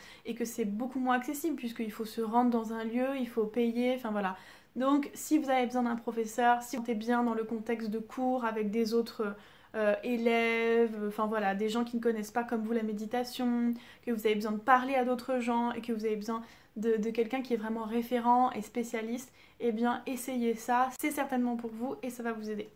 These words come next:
Troisième chose, les applications sur téléphone qui permettent de pratiquer la méditation. Alors ça c'est franchement extrêmement, euh, génial d'avoir inventé ça, d'avoir fait ça,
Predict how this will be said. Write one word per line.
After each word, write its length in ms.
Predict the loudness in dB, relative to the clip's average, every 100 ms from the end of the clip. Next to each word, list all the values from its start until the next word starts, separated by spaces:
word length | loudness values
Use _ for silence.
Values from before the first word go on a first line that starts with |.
| _
Troisième 440 | 8 8 8 0
chose, 420 | 0 -2 -2 -2 -4
les 280 | 0 2 4
applications 880 | 2 0 -2 -2 -2 -6 -6 -4 -6
sur 260 | -8 -8
téléphone 540 | -2 0 0 0 0 -2
qui 120 | -4
permettent 500 | -4 -4 -4 -6 -8 -18 -20 -8
de 160 | 0 0
pratiquer 420 | 0 -4 -2 -2
la 100 | -2
méditation. 540 | -2 -4 -6 -8 -10 -14 -16 -20 -2
Alors 240 | 4 4 4
ça 140 | 0
c'est 160 | 2 -4
franchement 640 | -2 -2 0 -2 -4 -8 -4
extrêmement, 1040 | -4 -4 -10 -6 -2 -2 -2 -4 -4 -4 -8
euh, 380 | -8 -6 -4 -6 -8
génial 640 | -4 0 2 2 2 0
d'avoir 300 | 0 -4 -4
inventé 360 | 0 2 2 0
ça, 160 | -2
d'avoir 320 | -4 -4 -6 -10
fait 240 | -8 -8
ça, 320 | 0 -2 -2